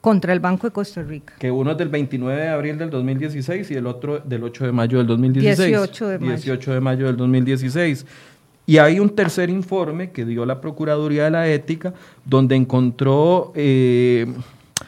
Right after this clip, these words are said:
Speaker 2: conflicto de intereses por
Speaker 1: Ujú.
Speaker 2: parte de doña Paola Mora, porque ella representaba, era presidenta de la Junta Directiva,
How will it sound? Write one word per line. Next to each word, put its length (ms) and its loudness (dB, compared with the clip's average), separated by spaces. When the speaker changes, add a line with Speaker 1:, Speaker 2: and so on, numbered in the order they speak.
Speaker 2:
conflicto 580 6
de 80 10
intereses 600 6
por 140 2
Speaker 1:
Ujú. 60 -2
Speaker 2:
parte 320 6
de 60 8
doña 320 8
Paola 360 8
Mora, 380 8
porque 640 8
ella 400 8
representaba, 1000 4
era 240 6
presidenta 560 4
de 80 4
la 100 0
Junta 260 0
Directiva, 520 6